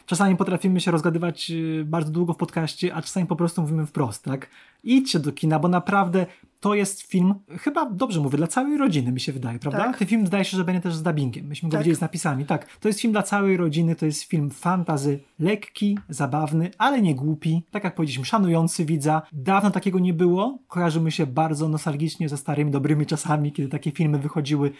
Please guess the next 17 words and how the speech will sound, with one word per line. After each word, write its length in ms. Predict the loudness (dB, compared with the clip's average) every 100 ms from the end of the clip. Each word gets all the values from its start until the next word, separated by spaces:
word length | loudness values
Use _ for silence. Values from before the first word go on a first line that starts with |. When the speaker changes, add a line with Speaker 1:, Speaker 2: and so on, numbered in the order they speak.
| -12
Speaker 1:
o 100 | -4
wiele 200 | 0 0
częściej. 580 | 2 0 0 -2 -4 -4 _
Oby 200 | -6 -2
tak, 140 | 0 -2 0
oby 200 | 2 4
było 160 | 2
ich 120 | 0
więcej. 320 | -2 -4 -10 -20 _ _ -10
Potrzebujemy 560 | -6 0 2 4 4
tego 200 | 2 -2
w 120 | -2 -2
kinie. 360 | 0 2 0 -4 -20 -12
Chyba 320 | -2 0 0
troszkę 560 | -2 0 0 -2 -2 -2
się 160 | -2
zmieniają 760 | 0 0 0 0 0 0 -2